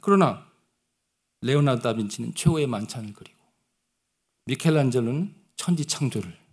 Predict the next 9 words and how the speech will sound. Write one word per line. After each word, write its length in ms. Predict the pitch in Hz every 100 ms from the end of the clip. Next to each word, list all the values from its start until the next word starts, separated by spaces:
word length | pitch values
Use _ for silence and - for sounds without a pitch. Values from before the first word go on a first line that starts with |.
| _ _ _ _
그렸어요. 460 | - - 175 - - _ _ _ _ _ _ _ _ -
이게 120 | 117
뭐예요? 220 | 107 90 -
똑같은 480 | - 196 185 - 185
화가, 400 | 156 123 104 - _ _ _ _ _ _ _
똑같은 920 | 180 208 214 208 - - 202 135 98 _ _ _ _ _
그 180 | - 160
재능을 400 | - 156 165 151
갖고 280 | 110 -